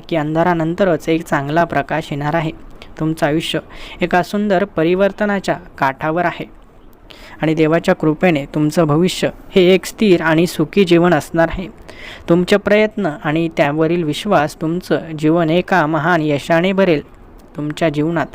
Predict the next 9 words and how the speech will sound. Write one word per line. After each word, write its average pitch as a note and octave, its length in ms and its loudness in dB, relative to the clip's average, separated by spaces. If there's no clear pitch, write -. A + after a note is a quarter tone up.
स्वामी E3+ 340 2
समर्थांची G3 800 0
कृपा G#3 360 0
तुम्हाला D#3+ 340 0
नव्या D#3+ 320 0
मार्गावर D3 560 -2
घेऊन D3+ 320 -2
जात D3 240 0
आहे, D#3 160 -4